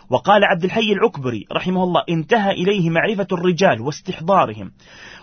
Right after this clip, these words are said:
ومعرفة العالي والنازل وعلل الحديث، وصار هو المعول عليه في هذا الشأن في سائر الأقطار". إذن يا إخوة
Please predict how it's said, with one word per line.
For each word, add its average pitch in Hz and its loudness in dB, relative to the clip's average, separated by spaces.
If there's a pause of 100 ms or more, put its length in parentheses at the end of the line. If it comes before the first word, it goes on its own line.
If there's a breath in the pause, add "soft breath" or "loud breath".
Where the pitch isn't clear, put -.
ومعرفة 185 2
العالي 208 0
والنازل 202 2
وعلل 185 2
الحديث، 190 0
وصار 185 2
هو 202 2
المعول 175 2
عليه 180 2
في 170 -4
هذا 202 2
الشأن 185 -2
في 175 -6
سائر 214 -2 (200 soft breath)
الأقطار". - -6 (680 loud breath)
إذن 139 -2
يا 143 0
إخوة 196 0